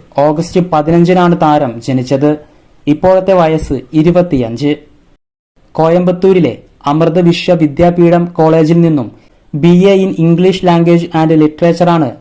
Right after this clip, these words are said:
അഷിക പഠിച്ചത്. രണ്ടായിരത്തി ഇരുപത്തിയൊന്നിൽ ഇറങ്ങിയ തേടൽ എന്ന തമിഴ് മ്യൂസിക്കൽ ആൽബത്തിലും അഷിക അഭിനയിച്ചിട്ടുണ്ട്. പഞ്ചാഗ്നിയിലെ അനഘയെ നിങ്ങൾക്ക് ഇഷ്ടമാണെങ്കിൽ കമന്റ് ചെയ്യൂ. വീഡിയോ ഇഷ്ടപ്പെട്ടാൽ ലൈക്ക് ചെയ്യാനും ചാനൽ സബ്സ്ക്രൈബ് ചെയ്യാനും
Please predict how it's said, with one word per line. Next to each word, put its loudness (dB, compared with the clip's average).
അഷിക -2
പഠിച്ചത്. -4
രണ്ടായിരത്തി 0
ഇരുപത്തിയൊന്നിൽ 0
ഇറങ്ങിയ 0
തേടൽ 2
എന്ന 0
തമിഴ് 0
മ്യൂസിക്കൽ 0
ആൽബത്തിലും -2
അഷിക -2
അഭിനയിച്ചിട്ടുണ്ട്. -2
പഞ്ചാഗ്നിയിലെ 0
അനഘയെ 2
നിങ്ങൾക്ക് 0
ഇഷ്ടമാണെങ്കിൽ -2
കമന്റ് 0
ചെയ്യൂ. -4
വീഡിയോ -2
ഇഷ്ടപ്പെട്ടാൽ -2
ലൈക്ക് -2
ചെയ്യാനും -2
ചാനൽ -2
സബ്സ്ക്രൈബ് -4
ചെയ്യാനും -2